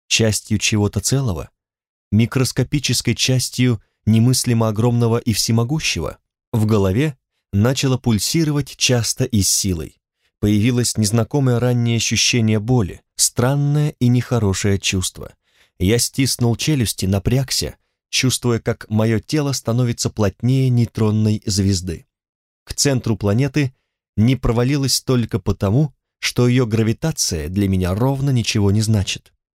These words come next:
Боль ушла, но осталось чувство безнадежности. Я так же далек от разгадки этого мира,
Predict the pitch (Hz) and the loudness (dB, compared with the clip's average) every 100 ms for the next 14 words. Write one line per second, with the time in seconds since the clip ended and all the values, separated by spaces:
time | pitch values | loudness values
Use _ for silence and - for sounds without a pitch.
0 | _ _ _ - 101 123 147 127 - 95 | _ _ _ -4 0 2 2 0 -2 -4
1 | 82 - _ _ _ - 101 107 - 131 | -6 -10 _ _ _ -4 0 0 0 -2
2 | 120 110 - 127 - 113 110 98 _ _ | -2 -2 -2 -2 -2 0 0 -2 _ _
3 | 110 113 104 110 101 104 92 90 - 65 | -2 0 2 0 2 -2 -2 -8 -10 -14
4 | - _ _ _ _ - 95 107 - 143 | -14 _ _ _ _ -4 0 0 0 -2
5 | 117 107 113 120 120 107 110 104 110 113 | -2 -2 0 0 -2 -4 -2 -2 0 -2
6 | - - 113 110 107 101 127 127 65 | -2 -6 -2 0 0 2 2 2 -4